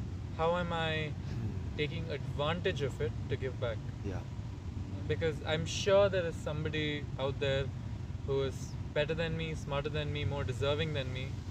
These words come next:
Speaker 1: but is
Speaker 2: Sure.
Speaker 1: not here.
Speaker 2: Man.
Speaker 1: What am I doing to give back? I'm, I'm here, I'm excited, I'm grateful for this education, but how am I spraying this back into the world?
Speaker 2: Right.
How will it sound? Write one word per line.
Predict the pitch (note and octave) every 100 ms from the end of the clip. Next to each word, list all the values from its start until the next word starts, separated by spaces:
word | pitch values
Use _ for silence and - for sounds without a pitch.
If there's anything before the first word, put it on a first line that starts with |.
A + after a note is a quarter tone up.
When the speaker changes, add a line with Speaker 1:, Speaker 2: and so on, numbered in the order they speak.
| - -
Speaker 1:
but | C#3
is | C3+
Speaker 2:
Sure. | C3+
Speaker 1:
not | C3
here. | C3 A#2 - - - - - - - - - -
Speaker 2:
Man. | - - - -
Speaker 1:
What | E3 F3+
am | F3+
I | F3
doing | D#3+ D3+ C#3+
to |
give | C3 C3 -
back? | A#2+ G#2+ - - - - - - - -
I'm, | D#3+ F3
I'm | F#3+ G#3 G3 - - - A#3
here, | A#3+ E3+
I'm | E3+
excited, | E3 F#3+ G3 F3
I'm | D#3+ -
grateful | E3+ F3+ G3
for | F#3 D#3+
this | D3+
education, | C3+ C#3+ C#3+ A#2+ A#2
but | D3
how | F3+
am | A3+
I | A3
spraying | G3 - - D#3 E3+ F3
this | E3+
back | D#3 C#3+ -
into | C#3 C3+
the | C3
world? | B2+ A#2 - G#2+
Speaker 2:
Right. | G#2+ G2+